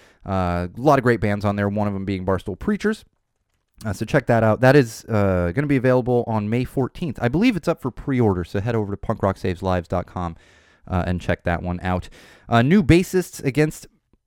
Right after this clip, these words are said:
Racists shirt drops tomorrow. Today is the last day of February. Tomorrow is officially March, which means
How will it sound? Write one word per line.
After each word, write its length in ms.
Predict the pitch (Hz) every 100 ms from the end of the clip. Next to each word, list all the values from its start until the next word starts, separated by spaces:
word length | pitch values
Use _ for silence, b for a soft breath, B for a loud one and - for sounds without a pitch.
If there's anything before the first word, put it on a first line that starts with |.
| _ _ -
Racists 720 | 113 147 180 - 190 - -
shirt 400 | - - 190 -
drops 400 | 107 135 180 -
tomorrow. 640 | - 165 156 220 240 92 90 _
Today 200 | - 151
is 120 | 156 113
the 80 |
last 360 | 151 208 180 -
day 100 | 185
of 100 | 170
February. 400 | 202 196 196 196
Tomorrow 380 | - 139 170 151
is 100 | 110
officially 380 | - 147 120 104
March, 340 | 107 175 -
which 160 | 117 -
means 280 | 120 110